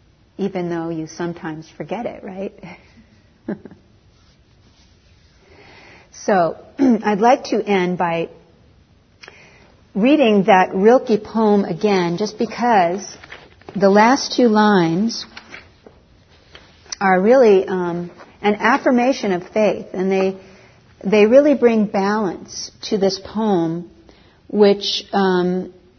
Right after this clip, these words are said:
without those two lines would have been just a very completely melancholy poem. Um, kind of like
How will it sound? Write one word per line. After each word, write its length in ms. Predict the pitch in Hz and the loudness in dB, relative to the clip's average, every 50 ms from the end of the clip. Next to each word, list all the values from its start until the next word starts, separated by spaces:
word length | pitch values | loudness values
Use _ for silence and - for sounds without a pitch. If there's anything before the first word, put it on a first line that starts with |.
| _ | _
without 460 | - 196 196 190 226 220 226 247 247 - | -2 0 0 2 4 4 4 4 4 4
those 260 | 208 190 196 190 190 | 4 2 2 2 -2
two 160 | - - 220 | -4 -2 0
lines 480 | 196 190 190 180 180 175 175 175 175 - | 2 2 2 0 0 -2 -2 -4 -6 -6
would 80 | 196 185 | -6 -6
have 140 | 170 170 | -6 -4
been 240 | - 175 175 175 175 | -6 -4 -4 -4 -6
just 200 | 175 190 - - | -6 -8 -6 -6
a 80 | 175 160 | -6 -6
very 320 | 151 180 185 175 175 170 | -2 -2 0 0 0 -2
completely 880 | 170 - - 165 160 - - 202 202 190 147 165 180 175 170 165 170 - - - - _ _ _ _ _ _ _ _ _ _ - | -4 -6 -10 -12 -12 -4 -2 0 0 0 0 -2 -2 0 0 -2 -4 -8 -12 -20 -20 _ _ _ _ _ _ _ _ _ _ -6
melancholy 1000 | 170 175 185 185 180 180 175 170 165 - - 180 165 160 160 160 156 160 160 156 - _ _ _ | -4 -2 0 0 0 0 -2 -2 -4 -6 -8 -8 -8 -6 -6 -8 -8 -10 -12 -14 -18 _ _ _
poem. 580 | - - - 190 185 180 165 151 185 208 156 - - _ _ _ _ _ _ _ _ _ _ _ _ _ _ _ _ _ _ | -16 -10 -6 -6 -4 -4 -6 -6 -8 -10 -14 -16 -20 _ _ _ _ _ _ _ _ _ _ _ _ _ _ _ _ _ _
Um, 500 | - 180 170 165 156 151 151 151 160 156 - _ _ _ _ _ _ _ _ _ _ _ _ _ _ _ _ _ _ _ _ _ _ _ _ _ _ _ _ _ _ _ _ _ _ _ _ _ _ _ _ _ - 165 - - _ - | -8 -8 -6 -6 -6 -6 -8 -10 -12 -16 -20 _ _ _ _ _ _ _ _ _ _ _ _ _ _ _ _ _ _ _ _ _ _ _ _ _ _ _ _ _ _ _ _ _ _ _ _ _ _ _ _ _ -16 -16 -16 -16 _ -16
kind 200 | - 214 190 190 | -10 -8 -8 -6
of 100 | 185 190 | -4 -2
like 320 | 185 180 175 170 170 - | 0 0 0 -2 -4 -8